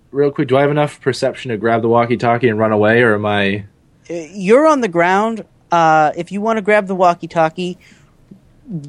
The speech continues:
Speaker 2: roll a,
Speaker 1: Ugh.
Speaker 2: roll for your body.
Speaker 1: I'd rather not. <laughs> It's not going so well.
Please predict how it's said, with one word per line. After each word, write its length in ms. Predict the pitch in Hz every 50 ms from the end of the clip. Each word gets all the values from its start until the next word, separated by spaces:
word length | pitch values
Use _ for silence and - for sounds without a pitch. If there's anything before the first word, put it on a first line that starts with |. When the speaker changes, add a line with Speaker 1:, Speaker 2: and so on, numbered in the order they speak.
| 147 147 165 _ _ _ _ _ _ _ _ _ _ _ _ _ _ _ _ _ _ _ _ _ _ _ _ - 170 160 _ _ 170 160 - _ _ _ _ _ _ _ _ _ - - _ _ _ -
Speaker 2:
roll 400 | 170 165 185 196 208 214 214 214
a, 220 | 202 185 180 - _ _ _ _ _ _ _ _ _
Speaker 1:
Ugh. 180 | - 110 - 175
Speaker 2:
roll 120 | 190 208 214
for 160 | - - 220
your 200 | 220 208 196 180
body. 480 | 160 - 165 160 156 147 139 117 113 - _ _ _ _ _ _ _ _ _ _ _ _
Speaker 1:
I'd 200 | - 113 113 117
rather 260 | 131 139 143 127 117
not. 320 | 113 120 139 151 117 - -
<laughs> 120 | 640 - - 698
It's 160 | - - -
not 200 | - - 175 160
going 240 | 165 151 139 143 -
so 240 | - - - 156
well. 520 | 123 131 - - 160 120 117 - - -